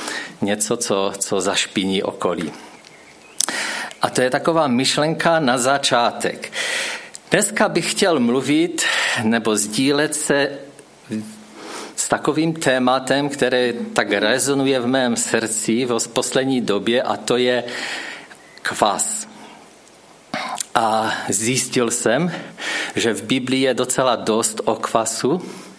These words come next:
A, eh, pokud víme, co to je kvas. Kvas je to, když potřebujeme upéct něco, eh, třeba chleba, nebo buchty, nebo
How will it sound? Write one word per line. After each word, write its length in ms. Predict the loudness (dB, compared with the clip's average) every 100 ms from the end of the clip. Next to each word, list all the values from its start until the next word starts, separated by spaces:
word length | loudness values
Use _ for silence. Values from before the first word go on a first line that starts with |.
| -10 -8 -6 -6 -8 -2
A, 340 | 2 4 2 -2 -6 -2 0
eh, 220 | 2 2
pokud 500 | 0 0 0 -2 -2 -2 -2 -2 -4 -6 -8
víme, 300 | -2 0 2
co 140 | 0 0
to 120 | 0
je 80 | 0
kvas. 400 | 0 0 0 -2
Kvas 340 | 2 2 4
je 160 | 2 2
to, 260 | 2 2
když 220 | 2 0 0
potřebujeme 600 | -2 0 2 2 2 0
upéct 540 | 0 0 0 2 0
něco, 640 | 0 0 0 0 2 2 -2 -6 -6 -6 -6
eh, 140 | -4 -2
třeba 300 | 0 2 2
chleba, 540 | 2 2 4 2 2 -4 -8 0
nebo 320 | 0 2 0
buchty, 580 | 0 0 -2 0 0 2
nebo 600 | 0 2 2 2 0